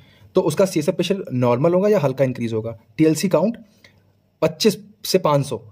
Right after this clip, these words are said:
सोचो ये ज़्यादा नहीं है पच्चीस से पाँच सौ, ठीक है, लेकिन यहाँ पे सौ से दस हज़ार तक जा रहा है। तो वायरल में टीएलसी काउंट बढ़ता है लेकिन as compare to bacterial बहुत कम बढ़ता है,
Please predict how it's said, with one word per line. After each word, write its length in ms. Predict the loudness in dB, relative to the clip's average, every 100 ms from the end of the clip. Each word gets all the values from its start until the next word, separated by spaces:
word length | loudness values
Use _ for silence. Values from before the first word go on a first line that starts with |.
| -8
सोचो 160 | 0 2
ये 120 | 2
ज़्यादा 260 | 2 4
नहीं 240 | 2 0 -4
है 140 | -6 -12 _ _ _
पच्चीस 300 | -8 -6 -4
से 60 | -2
पाँच 240 | -2 -6
सौ, 120 | -10 -18 -20 _ _ _ _ _ _ _ _
ठीक 100 | -2
है, 120 | 0 -2 -6 -2
लेकिन 200 | 0 2
यहाँ 180 | 0 0
पे 160 | 0
सौ 240 | 0 0 2
से 80 |
दस 180 | 2 2
हज़ार 200 | 2 2
तक 120 | 2 -2
जा 180 | -2
रहा 120 | -2 -6
है। 120 | -10 _ -2
तो 60 |
वायरल 300 | 0 2 2
में 100 | 2
टीएलसी 240 | 0 0 2
काउंट 200 | 2 2
बढ़ता 240 | 0 2
है 140 | 2
लेकिन 300 | 0 -4 -6 -8 _ _ _ -20 -2
as 140 | 0 2
compare 240 | 2 2
to 100 | 2
bacterial 360 | 2 2 0 0
बहुत 220 | -2 0
कम 100 | -2
बढ़ता 240 | -2 -4 -8
है, 160 | -10